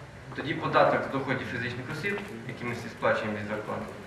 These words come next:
сплачується по місці реєстрації того підприємства. То може бути Луцьк, Володимир Волинський, Коваль,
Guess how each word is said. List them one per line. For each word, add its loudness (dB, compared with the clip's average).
сплачується 4
по -4
місці 0
реєстрації 4
того -2
підприємства. -6
То -4
може 0
бути -6
Луцьк, -4
Володимир 0
Волинський, -2
Коваль, 4